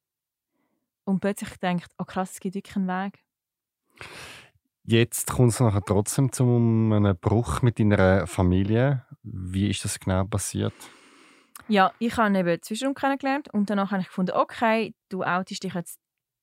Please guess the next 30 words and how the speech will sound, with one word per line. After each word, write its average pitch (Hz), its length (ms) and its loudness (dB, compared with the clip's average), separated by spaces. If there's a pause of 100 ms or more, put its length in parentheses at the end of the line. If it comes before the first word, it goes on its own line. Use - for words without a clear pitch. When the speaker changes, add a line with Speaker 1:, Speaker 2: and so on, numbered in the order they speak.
(240)
Speaker 1:
sozusagen 180 460 -4 (100)
bei 185 80 -12
deiner 170 220 -2
Familie 269 400 0
und 214 100 -2
sagst, 170 260 -2
ja, 262 300 2 (120)
du 185 140 -8 (120)
hast 175 220 -6
dich 180 80 -12
jetzt - 180 -8
doch 226 100 -4
entschieden, 226 320 -2
mit 208 160 -4
der - 60 -6
Eva 190 200 -6
zusammenzuziehen 175 720 -2
und 170 220 -4
dann 165 120 -6
ist 170 180 -8
das - 120 -12
kein - 200 2
Problem. 220 640 0 (140)
Ich 196 220 -6
bin 190 100 -6
da 170 120 0
sehr 185 240 0
naiv 185 420 0
dran 214 400 4
an. 262 100 2